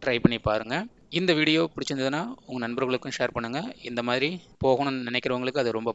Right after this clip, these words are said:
பயனுள்ளதா இருக்கும். இந்த பயணத்தை பத்தின ஏதாச்சும் சந்தேகம் இருந்தா கீழே இருக்க கமெண்ட் பாக்ஸ்ல கேளுங்க. இப்ப நம்ம போயிட்டு வந்த அனைத்து கோவில்களினுடைய தனித்தனி வீடியோ நம்ம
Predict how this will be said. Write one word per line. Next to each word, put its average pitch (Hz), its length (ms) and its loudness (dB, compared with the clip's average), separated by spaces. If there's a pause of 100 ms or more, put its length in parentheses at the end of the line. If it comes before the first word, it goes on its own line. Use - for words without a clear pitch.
பயனுள்ளதா 113 360 0
இருக்கும். 113 400 -4 (480)
இந்த 175 200 0
பயணத்தை 147 320 2
பத்தின 151 480 0
ஏதாச்சும் 147 500 2
சந்தேகம் 139 340 4
இருந்தா 131 380 -4
கீழே 127 180 2
இருக்க 113 280 -2
கமெண்ட் 113 160 -6
பாக்ஸ்ல 117 240 -4
கேளுங்க. 110 420 -4 (460)
இப்ப 165 200 0
நம்ம 156 160 4
போயிட்டு 170 260 2
வந்த 156 320 4
அனைத்து 139 420 0
கோவில்களினுடைய 143 680 4 (260)
தனித்தனி 135 400 -2
வீடியோ 131 380 0
நம்ம 143 200 0